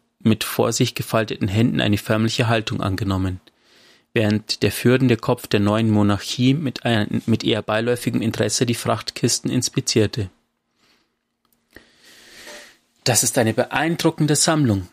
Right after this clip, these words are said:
Ich hatte gar keine Ahnung, dass der tote Orbit finanziell so gut dasteht.“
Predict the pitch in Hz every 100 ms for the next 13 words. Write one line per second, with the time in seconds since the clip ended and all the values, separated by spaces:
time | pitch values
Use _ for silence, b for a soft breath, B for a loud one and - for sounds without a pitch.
0 | _ - - 104 107 - 101 - - 127
1 | 135 101 117 120 110 110 120 - - 117
2 | - 113 110 120 - - 110 104 - 117
3 | 117 - 123 - 117 113 - 101 - -